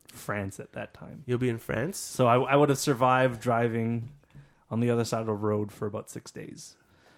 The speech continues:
Speaker 2: Good.
Speaker 1: On the other side of the road,
Speaker 2: Uh-huh.
Speaker 1: on the other side of the car,
Speaker 2: So you're gonna be
Speaker 1: in a <laughs> manual car.
Speaker 2: So you're gonna be in France. You're gonna start off in France?
Speaker 1: No, we're starting off in Dublin,
Speaker 2: Okay.
Speaker 1: Ireland,
Speaker 2: Uh-huh.
Speaker 1: and then we're gonna go to Paris.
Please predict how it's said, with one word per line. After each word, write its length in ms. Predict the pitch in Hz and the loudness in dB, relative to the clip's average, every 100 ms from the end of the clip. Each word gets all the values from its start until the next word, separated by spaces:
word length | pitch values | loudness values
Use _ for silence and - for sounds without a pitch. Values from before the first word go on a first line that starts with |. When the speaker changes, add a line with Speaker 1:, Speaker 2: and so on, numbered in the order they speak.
| _ | _
Speaker 2:
Good. 80 | 117 | -6
Speaker 1:
On 120 | 127 | 2
the 120 | 151 | 6
other 100 | 165 | 6
side 200 | 165 175 | 6 6
of 100 | 180 | 6
the 80 | 190 | 6
road, 320 | 170 143 170 170 - _ - _ | 8 8 6 0 -12 _ -20 _
Speaker 2:
Uh-huh. 240 | 113 113 135 _ _ _ _ _ | -8 -8 -8 _ _ _ _ _
Speaker 1:
on 100 | 127 | 2
the 100 | 127 | 4
other 160 | 131 143 | 6 4
side 200 | 143 131 | 4 4
of 140 | 127 | 4
the 60 | 110 | 0
car, 480 | - 151 120 101 104 | 0 4 4 2 2
Speaker 2:
So 100 | 123 | 0
you're 160 | 113 | 0
gonna 160 | 135 139 | -4 -6
be 460 | 135 135 131 131 - - - | -6 -4 -4 -6 -10 -20 -2
Speaker 1:
in 140 | 123 | -2
a 100 | 117 | 2
<laughs> 140 | 127 120 | 2 4
manual 640 | 127 147 127 117 117 104 - _ - | 2 2 2 2 2 0 -10 _ -20
car. 220 | - 104 156 127 - - | -12 2 6 6 4 0
Speaker 2:
So 100 | - | 2
you're 120 | 135 151 | 4 2
gonna 120 | 143 | 2
be 140 | 143 | 2
in 120 | 113 | 0
France. 580 | 113 - 127 95 90 - - - _ _ _ | -4 -2 0 0 -4 -10 -12 -20 _ _ _
You're 80 | 123 | -6
gonna 100 | 123 | -4
start 220 | - 127 | 0 4
off 180 | 127 131 | 4 2
in 100 | 143 | -4
France? 340 | 143 175 - | -4 -6 4
Speaker 1:
No, 140 | 147 127 | 6 6
we're 100 | 123 | 4
starting 300 | - 160 175 | 0 -2 -2
off 120 | 175 | -2
in 100 | 196 | 2
Dublin, 400 | 120 117 147 160 _ _ | 2 2 -2 -4 _ _
Speaker 2:
Okay. 340 | 98 107 107 139 - | -10 -4 -4 -4 0
Speaker 1:
Ireland, 520 | 123 135 156 196 208 - - | 2 4 2 -2 -6 -12 -10
Speaker 2:
Uh-huh. 220 | 117 123 165 _ _ _ - | -4 -4 -6 _ _ _ -6
Speaker 1:
and 140 | 117 | -2
then 100 | 110 | 0
we're 100 | 110 | 0
gonna 160 | 113 110 | 0 0
go 80 | 110 | 0
to 80 | |
Paris. 580 | 107 104 107 117 - - | -2 -6 -8 -10 -16 -18